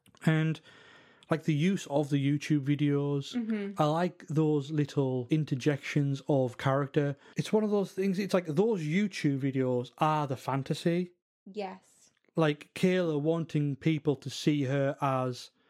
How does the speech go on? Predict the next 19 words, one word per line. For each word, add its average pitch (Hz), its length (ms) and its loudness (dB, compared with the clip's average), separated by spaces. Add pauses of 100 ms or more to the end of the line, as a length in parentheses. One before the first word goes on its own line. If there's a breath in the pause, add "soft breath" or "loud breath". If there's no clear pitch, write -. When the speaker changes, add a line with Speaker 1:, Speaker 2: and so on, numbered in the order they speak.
(440 soft breath)
Speaker 1:
confident, 143 880 0
as 120 100 -2
popular. 139 800 0 (400 loud breath)
However, 147 640 0 (600)
the 151 200 2
irony 151 640 0
that 135 220 0
lies 147 440 0
there 123 340 0
is 123 120 -2
the 135 60 -2
fact - 220 -2
that 147 120 -2
if, 139 100 -2 (340 loud breath)
if 151 120 -2
she 214 240 -2
did 185 240 -2
her 160 300 0 (220)
videos 147 680 0